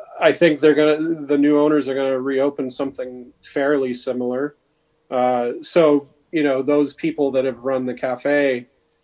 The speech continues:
uh, have been doing it for a long time, but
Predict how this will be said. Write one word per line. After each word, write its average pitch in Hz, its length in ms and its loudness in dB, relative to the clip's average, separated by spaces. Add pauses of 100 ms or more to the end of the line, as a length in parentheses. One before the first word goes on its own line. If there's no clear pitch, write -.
(520)
uh, 120 440 -2
have 123 140 -10
been 131 160 -4
doing 131 200 0
it 131 120 -4
for 139 140 -4
a 131 60 4
long 127 260 0
time, 135 440 -2 (280)
but 135 280 2